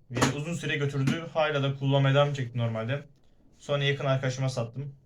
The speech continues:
Onun dışında ben de bir de Bell Coifer modeli vardı. Bell Coifer'ı da kullanıyordum. Bunu, onu da kullanıyordum.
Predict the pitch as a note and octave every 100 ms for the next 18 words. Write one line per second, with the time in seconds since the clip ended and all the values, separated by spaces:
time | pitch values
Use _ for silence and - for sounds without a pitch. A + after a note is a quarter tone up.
0 | _ - _ _ _ _ - _ - _
1 | _ _ - C3 C#3+ C#3+ C3+ C#3+ C#3 D#3
2 | D3 - - _ _ _ - _ _ _
3 | - - - C#3+ C#3+ C3 - _ _ -
4 | _ C3+ C#3+ D3+ D#3+ D#3 E3 E3 E3 D3
5 | C3 C3 B2+ A#2 A#2 D#3 - - _ _
6 | _ _ _ _ _ _ - C#3 C#3+ E3+
7 | D#3+ D#3+ C#3+ D3+ C#3+ C#3 C3+ - - -
8 | B2+ B2+ A#2+ C3+ C#3 - _ _ _ _
9 | _ C#3 D3 D3+ D3 C3 A#2 A2+ -